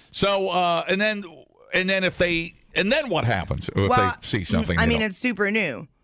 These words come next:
Speaker 2: So I'm assuming the goal of it
Speaker 1: Uh-huh.
Speaker 2: would be to help people be like, "Hey, you're exhibiting signs of, of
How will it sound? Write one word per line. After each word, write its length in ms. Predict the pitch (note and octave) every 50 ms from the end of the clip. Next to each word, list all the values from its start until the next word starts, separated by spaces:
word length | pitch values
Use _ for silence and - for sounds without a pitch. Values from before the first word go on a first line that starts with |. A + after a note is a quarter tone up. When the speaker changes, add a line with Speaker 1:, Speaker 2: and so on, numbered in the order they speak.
| _ _
Speaker 2:
So 280 | _ - G#3+ A3 G#3+ G3 -
I'm 160 | E3 F#3 G3+
assuming 560 | G#3 G3+ - B3+ C#4+ C#4 A3+ G#3 F#3 F#3 F#3
the 200 | D#3 D#3+ E3+ E3
goal 400 | D#3+ D#3 G#3 A3 A#3 A3 G3+ E3+
of 120 | D3 C3 A#2+
it 260 | G#2 B2 - - - -
Speaker 1:
Uh-huh. 320 | A2+ G#2 G2+ G#2+ G#2+ C#3 D3 C#3+ D#3 - _ _ - - _ _ _ -
Speaker 2:
would 260 | E3+ E3+ E3 D#3+ D3
be 320 | C#3 E3+ D#3+ D#3 D3+ D3+
to 480 | C#3 - - F3 D#3+ D3 D3 D3 C#3+ - -
help 280 | D#3+ D#3+ D#3+ D3 E3
people 300 | - F3 D3+ - D#3 D3+
be 100 | C#3 D3+ D3
like, 340 | C#3+ C#3 C3+ C3 - - _ _ _ _ _
"Hey, 480 | F3 F3 F#3+ G3+ G3 F3 D3 B2+ B2 G#2+ _ _ - A2+ _ _ -
you're 260 | E3 D#3+ E3+ F#3 F#3+
exhibiting 540 | F#3+ F3+ F3 D#3+ F3 E3+ E3 D#3+ E3 E3 E3
signs 520 | E3+ - D#3+ D3+ D3+ D#3 D#3 D3+ D#3 D#3 C#3
of, 340 | C#3+ B2+ B2+ B2+ B2+ B2+ - _ _ _ _ _ - - - - - _ _ _ _ _ _ _ _ - -
of 280 | D3+ D3 C#3 C3+ C3+